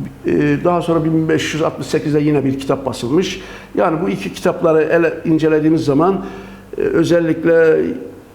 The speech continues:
o yıllara ait Padişah ikinci Selim dönemine rastlıyor. Osmanlı Padişahı ikinci Selim dönemine rastlıyor. Bin beş yüz altmış yedi tarihini gösterirken bu kitapları görüyoruz. Daha Türklerin elinde matbaa yok, hiçbir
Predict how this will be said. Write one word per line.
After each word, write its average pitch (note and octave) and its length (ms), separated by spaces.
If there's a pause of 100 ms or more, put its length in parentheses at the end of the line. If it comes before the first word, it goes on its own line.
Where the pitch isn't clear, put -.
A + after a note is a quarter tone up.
(160)
o G3 80
yıllara D3 420
ait D#3 260 (140)
Padişah E3 500 (140)
ikinci D#3+ 340
Selim D3 400
dönemine C3 380
rastlıyor. A#2+ 460 (920)
Osmanlı C3 420
Padişahı C3 520
ikinci C#3+ 280
Selim C3+ 320
dönemine B2+ 360
rastlıyor. - 360 (340)
Bin E3 300
beş F3+ 240
yüz C#3 220
altmış D#3 420
yedi D#3 200
tarihini C#3 440
gösterirken D3 640 (420)
bu - 100
kitapları D#3 500
görüyoruz. C#3 240
Daha D3+ 200
Türklerin C#3+ 520
elinde C#3+ 380
matbaa E3 680
yok, D3 800
hiçbir D3+ 360